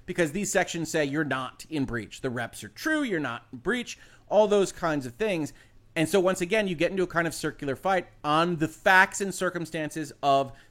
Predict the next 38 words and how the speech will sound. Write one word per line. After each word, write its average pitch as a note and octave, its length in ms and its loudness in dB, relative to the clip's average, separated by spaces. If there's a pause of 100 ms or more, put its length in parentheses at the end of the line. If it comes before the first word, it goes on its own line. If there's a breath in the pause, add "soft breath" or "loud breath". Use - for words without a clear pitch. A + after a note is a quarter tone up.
the D#3+ 220 -4
issue B2+ 340 -4
at A#2 100 -6
hand. A#2 240 -6
But - 100 -16
that's C#4+ 200 4
what F#4 140 -2
Twitter C#4+ 240 0
put A3 200 -2
forth. E3+ 240 0 (340 loud breath)
Twitter F#4+ 260 4
put C#4 300 -2
together E3 520 2
a E3 100 2
good F3 320 2
document. D#3+ 500 2
If C3+ 160 -10
you've D3 200 -8
got F3 300 4
three G#3 180 -6
hours F#3 260 2
to E3+ 100 -12
spare, D#3 260 -2
or D3 140 -2
if C3 120 -6
you A#2+ 60 -8
can A#2 200 -8
stand G3+ 420 -2
me G3 180 -2
at - 160 -8
two G#3 200 -2
X F#3+ 240 0
speed, G3+ 360 -4
an C3+ 100 -2
hour D#3+ 200 0
and F3+ 80 2
a F3 40 4
half, E3+ 400 0